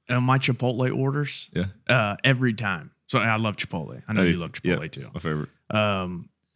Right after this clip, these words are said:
Speaker 1: every time. And when I say I love Chipotle, I eat Chipotle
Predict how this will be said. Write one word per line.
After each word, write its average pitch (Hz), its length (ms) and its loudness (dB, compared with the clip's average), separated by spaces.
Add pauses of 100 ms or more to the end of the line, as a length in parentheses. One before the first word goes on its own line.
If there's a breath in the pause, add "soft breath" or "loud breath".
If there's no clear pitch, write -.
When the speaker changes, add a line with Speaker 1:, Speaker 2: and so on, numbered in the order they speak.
(160)
Speaker 1:
every 123 420 2
time. 110 260 -4
And 127 140 6
when 135 80 4
I 160 60 6
say 165 340 4
I 117 200 0
love 110 320 2
Chipotle, 107 600 -2
I 110 180 -2
eat 110 260 0
Chipotle 92 1000 -4